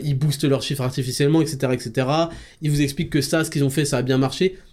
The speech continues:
Ne pas faire confiance aux gens, je vous jure que la muscu, ça apprend à pas faire confiance aux gens. En tout cas, à n'importe qui. Et ça vous apprend aussi que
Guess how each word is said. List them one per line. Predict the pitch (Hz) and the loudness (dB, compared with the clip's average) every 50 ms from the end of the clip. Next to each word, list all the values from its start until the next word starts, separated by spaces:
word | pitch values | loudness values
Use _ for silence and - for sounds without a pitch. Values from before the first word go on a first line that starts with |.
| - - - | -14 -4 -2
Ne | 139 147 | 0 2
pas | 139 185 185 | 2 2 2
faire | 190 208 202 - | 2 0 2 2
confiance | 180 165 165 156 143 | 2 2 2 2 2
aux | 160 151 | 2 2
gens, | 143 165 190 196 | 4 4 2 2
je | 165 | 2
vous | 151 135 | 0 0
jure | 139 160 | -2 -2
que | - 160 | 0 2
la | 139 135 | 2 2
muscu, | 143 147 - - 208 214 | 2 0 0 2 2 2
ça | 214 - 139 | 4 2 2
apprend | 131 135 156 185 | 2 2 2 0
à | 170 - | 2 2
pas | 151 - | 0 0
faire | 151 165 - | 0 -2 -2
confiance | - 156 147 156 139 139 | -2 -2 0 0 0 0
aux | 147 135 | 2 2
gens. | 131 156 190 220 - - - - - _ _ - - - _ _ _ - - | 2 2 2 0 -2 -8 -16 -20 -20 _ _ -20 -20 -20 _ _ _ -6 -4
En | 165 | -2
tout | - 147 135 | 0 0 2
cas, | 147 143 131 | 2 2 2
à | |
n'importe | 127 131 127 131 123 - 123 | 2 2 0 0 -2 -2 -2
qui. | - 185 214 214 214 - - - - - - - | 0 0 0 -2 -2 -6 -16 -20 -20 -20 -8 -6
Et | - | -4
ça | 135 - 127 | -2 0 0
vous | 120 120 120 | 0 0 -2
apprend | 110 110 - 120 117 | -2 -2 -2 -2 0
aussi | 117 110 - - 127 123 | 0 0 0 0 -4 0
que | - 175 196 247 - | 2 2 2 2 2